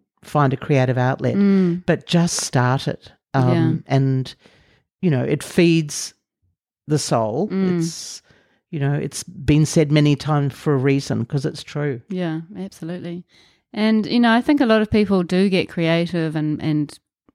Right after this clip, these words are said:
Speaker 2: do make things through their lives, but not all that many people have an exhibition. Like, you know, people especially starting a,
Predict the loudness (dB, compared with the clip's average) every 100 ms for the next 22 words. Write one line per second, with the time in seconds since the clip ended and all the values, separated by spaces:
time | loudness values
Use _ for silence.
0 | _ -2 0 2 2 0 0 0 2 -2
1 | -6 -14 _ -20 _ _ _ _ -2 2
2 | 4 2 2 0 0 -2 -2 0 0 -2
3 | 0 4 4 2 2 2 4 2 2 2
4 | 2 0 -2 -4 -2 -2 -2 -2 -2 0
5 | -2 -8 -18 _ _ _ _ -2 0 0
6 | -2 -4 -2 -2 -4 -4 _ _ _ _
7 | -2 0 2 4 4 4 0 0 -2 -2
8 | -2 -2 0 0 0 -2 -2 0 2 2
9 | 2 0 -4 -18 _ _ _ _ -4 -4
10 | -4